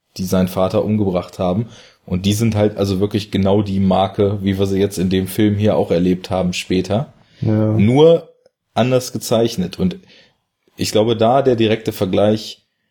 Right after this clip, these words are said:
Speaker 1: da habe ich das Gefühl, dass jetzt in dem Winter Swan, den wir heute geguckt haben,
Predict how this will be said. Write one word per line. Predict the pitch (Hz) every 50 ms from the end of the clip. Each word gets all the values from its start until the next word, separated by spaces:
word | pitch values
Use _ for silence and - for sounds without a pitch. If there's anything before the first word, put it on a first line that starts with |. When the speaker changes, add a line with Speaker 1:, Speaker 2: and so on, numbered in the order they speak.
| _ _ _ _ _ _ _
Speaker 1:
da | - - 107 104
habe | 104 113 120
ich | 113
das | - 110 107
Gefühl, | - 107 98 - 113 117 113
dass | 107 107 101 - -
jetzt | - 98 - - - -
in | - 104 98 95
dem | 98 98 95 98 95 95
Winter | 98 107 113 110 120 110
Swan, | 107 - - 104 107 110 110
den | 107 104 104
wir | 101 98
heute | 101 104 104 - 107
geguckt | 104 101 101 - - 117 - - -
haben, | 110 107 107 104 104 104 104 101 104 107 104